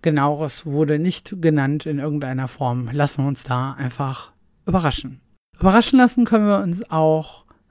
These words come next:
wenn ein nächster Wettbewerb ansteht, und zwar ziemlich bald, in wenigen Wochen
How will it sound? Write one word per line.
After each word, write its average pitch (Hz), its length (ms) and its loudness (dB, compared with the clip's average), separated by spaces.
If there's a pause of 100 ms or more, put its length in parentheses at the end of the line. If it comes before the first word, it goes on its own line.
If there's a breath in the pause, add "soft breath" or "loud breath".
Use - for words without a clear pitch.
wenn 147 240 0
ein 143 420 -6
nächster 147 480 -4
Wettbewerb 135 640 0
ansteht, 196 540 0
und 226 140 2
zwar 247 300 -2
ziemlich 240 640 -2
bald, 165 380 0
in 165 320 -4
wenigen 151 540 0
Wochen 175 420 0